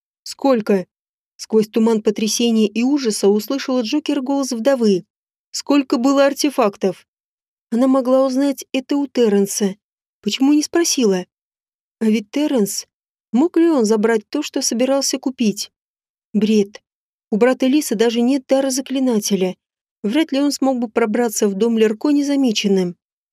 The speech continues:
Пятьдесят два простых и три уникальных. Последние три готовились на заказ. Жюстин должен был предоставить их в пользование городской администрации,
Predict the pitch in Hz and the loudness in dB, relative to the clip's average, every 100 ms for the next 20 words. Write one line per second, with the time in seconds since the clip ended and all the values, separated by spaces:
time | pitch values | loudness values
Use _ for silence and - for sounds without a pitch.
0 | _ _ 254 247 294 339 339 254 311 294 | _ _ 0 2 2 2 2 2 0 2
1 | 294 - 370 359 320 311 311 320 311 311 | 0 2 2 2 -2 2 2 4 2 2
2 | 226 196 190 180 - - _ _ _ _ | 0 2 0 -4 -8 -20 _ _ _ _
3 | 247 262 320 285 226 214 214 202 185 _ | -4 0 0 2 0 0 0 -2 -2 _
4 | _ _ _ 214 254 349 320 302 294 254 | _ _ _ 0 2 4 2 0 -2 -2
5 | 262 269 214 190 - - _ _ _ _ | 0 0 0 -2 -6 -18 _ _ _ _
6 | - 240 320 381 349 302 320 294 277 285 | -2 0 2 4 4 4 2 2 0 0
7 | 277 254 233 262 294 285 269 269 - - | -2 0 0 0 0 0 0 -2 -4 -4
8 | 285 254 262 262 240 262 - 269 254 262 | -2 0 0 0 0 -2 0 0 2 2
9 | 269 262 240 214 - 202 185 | 0 -2 -2 -2 0 -2 -2